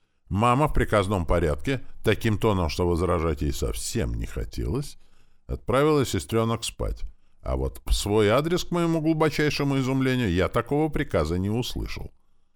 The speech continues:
Правда, радовался и гордился я недолго. Стоило только стихнуть звуку закрывающихся дверей комнат сестер — как матушка молча кивнула мне на табуретку, стоящую возле разделочного столика.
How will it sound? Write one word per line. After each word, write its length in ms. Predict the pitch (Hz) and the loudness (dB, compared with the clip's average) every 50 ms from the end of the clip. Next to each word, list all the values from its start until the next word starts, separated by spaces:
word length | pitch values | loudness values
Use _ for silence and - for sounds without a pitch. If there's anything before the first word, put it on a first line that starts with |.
| _ _ _ | _ _ _
Правда, 360 | - 110 113 107 98 107 110 | 2 2 4 4 6 6 6
радовался 540 | 110 123 127 117 123 120 113 110 - - 117 | 6 6 6 6 4 4 4 2 2 2 0
и 80 | 113 101 | 2 2
гордился 500 | 110 110 107 104 107 107 95 - - 98 | 2 2 2 2 0 0 0 0 0 0
я 180 | 95 90 85 | 0 0 0
недолго. 680 | 87 90 87 80 71 - 98 - - - - 55 58 - _ _ _ _ _ _ _ _ _ _ _ _ - | 0 -2 -2 -4 -4 -4 -4 -6 -8 -8 -10 -10 -10 -12 _ _ _ _ _ _ _ _ _ _ _ _ -10
Стоило 460 | - - - 110 104 92 85 85 82 | -6 -2 0 2 2 2 2 0 -2
только 280 | - 85 71 - - | -4 -6 -6 -6 -6
стихнуть 460 | - - - - 92 - - 76 71 73 | -6 -6 -6 -8 -6 -4 -4 -4 -2 -2
звуку 340 | 76 80 78 69 - - | -2 -4 -4 -4 -6 -6
закрывающихся 880 | 58 58 62 - - 76 76 76 69 67 65 - - 67 - - - 67 | -6 -8 -8 -6 -6 -4 -2 -2 -2 -2 -2 -4 -6 -8 -8 -6 -6 -4
дверей 380 | 65 67 71 73 71 71 67 | -4 -2 -2 -2 -2 -2 -4
комнат 400 | - - 71 65 62 62 65 67 | -4 -4 -6 -4 -4 -4 -6 -6
сестер — 460 | - - - 123 - - 123 127 - - _ _ - _ _ _ _ _ _ _ _ | -6 -6 -8 -8 -6 -6 -6 -6 -6 -10 _ _ -20 _ _ _ _ _ _ _ _
как 220 | - - - - - | -8 -8 -8 -6 -6
матушка 540 | 73 71 62 62 - - - - - - 95 | -4 -4 -4 -4 -6 -8 -10 -8 -6 -4 -4
молча 380 | 90 80 73 73 - - - | -2 -2 -2 -4 -4 -8 -8
кивнула 440 | - - 80 73 76 76 65 65 67 | -6 -4 -4 -2 -2 -2 -2 -2 -2
мне 180 | 64 67 67 65 | -2 -2 -4 -4
на 140 | 62 60 | -4 -6
табуретку, 640 | 55 - 62 58 55 64 67 65 - - - - 113 | -6 -8 -8 -6 -6 -6 -4 -6 -6 -8 -10 -12 -12
стоящую 640 | - - - 71 65 57 - - - - 65 60 57 | -10 -6 -4 -4 -4 -4 -4 -6 -6 -6 -6 -4 -4
возле 240 | 58 60 58 58 | -4 -4 -4 -4
разделочного 800 | 58 62 69 67 60 57 62 - - - - - - - - - 50 | -4 -4 -4 -4 -4 -4 -6 -6 -6 -8 -10 -10 -10 -8 -6 -6 -6
столика. 580 | - - - - - - - - - - - | -8 -8 -6 -6 -6 -6 -8 -12 -14 -16 -18